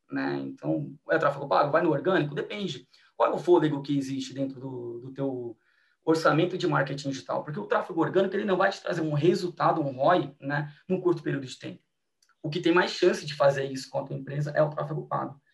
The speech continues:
Então, em muitos casos, a gente até recomenda o início de uma estratégia de marketing digital pelo tráfego pago. Por quê? Porque à medida que a gente começa, a gente tem condições de alcançar um número maior de pessoas, logo, a condição de a gente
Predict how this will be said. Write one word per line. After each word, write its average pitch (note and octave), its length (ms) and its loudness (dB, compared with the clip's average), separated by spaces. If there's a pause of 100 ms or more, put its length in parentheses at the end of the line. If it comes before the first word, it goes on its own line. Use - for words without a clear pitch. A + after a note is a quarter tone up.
(120)
Então, E3 120 4
em D#3 60 8
muitos G#3+ 280 2
casos, C#4+ 260 4
a - 60 2
gente F3+ 200 0
até F3 140 4
recomenda E3+ 840 0 (420)
o D3 80 -2
início C#3+ 400 2
de D3+ 80 0
uma C#3+ 80 2
estratégia C3 380 -2
de C3 80 -10
marketing C3+ 280 -4
digital F3 340 0
pelo - 220 -2
tráfego - 400 -6
pago. D#3 300 0
Por - 180 -10
quê? - 260 -2 (240)
Porque - 160 -2
à - 20 6
medida G3+ 240 2
que - 60 -8
a - 40 -4
gente F#3+ 140 -2
começa, D3+ 480 2
a C#3 60 -2
gente C#3 180 -2
tem D3+ 100 0
condições D3 320 0
de C#3+ 60 0
alcançar D3 280 -2
um - 20 0
número C#3 180 -2
maior C#3+ 200 2
de C#3 60 -2
pessoas, - 380 -6
logo, E3 540 4 (280)
a C#3+ 100 0
condição D3 380 4
de C#3+ 380 -2
a C#3 80 -4
gente C#3+ 320 -4